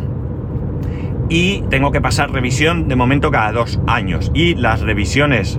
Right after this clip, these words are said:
eh, mecánicas también son cada dos años. Entonces, ¿qué ocurre? Bueno, pues ayer llamé al concesionario. Yo suelo llevar el coche al concesionario.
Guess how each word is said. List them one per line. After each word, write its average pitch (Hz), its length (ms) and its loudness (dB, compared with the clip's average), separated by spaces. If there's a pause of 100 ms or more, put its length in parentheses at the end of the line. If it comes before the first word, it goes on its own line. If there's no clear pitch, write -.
eh, 92 240 0
mecánicas 127 600 -2
también 110 240 0
son 127 240 0
cada 101 240 0
dos 127 220 0
años. - 380 -4 (920)
Entonces, 202 400 2
¿qué 208 80 0
ocurre? 92 320 -2
Bueno, 101 240 0
pues 110 160 -2
ayer 135 300 2
llamé 135 340 2
al 127 280 0
concesionario. 139 760 -2
Yo 170 200 2
suelo 151 360 0
llevar 131 260 0
el 117 80 -2
coche 131 240 -2
al 110 80 0
concesionario. 123 840 -2